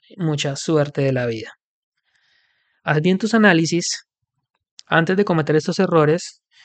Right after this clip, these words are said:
revísalos muy bien. Hay que tener un grado de responsabilidad muy alto antes de empezar a invertir en la bolsa de valores.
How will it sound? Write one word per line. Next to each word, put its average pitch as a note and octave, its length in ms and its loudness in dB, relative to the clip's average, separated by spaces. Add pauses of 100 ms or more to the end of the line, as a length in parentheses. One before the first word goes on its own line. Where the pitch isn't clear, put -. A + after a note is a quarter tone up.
(240)
revísalos E3 500 2
muy F3 220 4
bien. D#3+ 420 2 (800)
Hay E3 120 -2
que F3 100 -6
tener D#3+ 300 -2
un F3 100 -2
grado F3+ 220 0
de F3 60 0
responsabilidad D#3+ 520 -2
muy G3 240 4
alto F3 380 2
antes E3 260 -2
de E3 60 -4
empezar D#3+ 360 -4
a E3 80 -8
invertir D#3 460 -4
en E3 140 -2
la D3 80 2
bolsa C3+ 280 -2
de C#3 100 2
valores. - 640 -4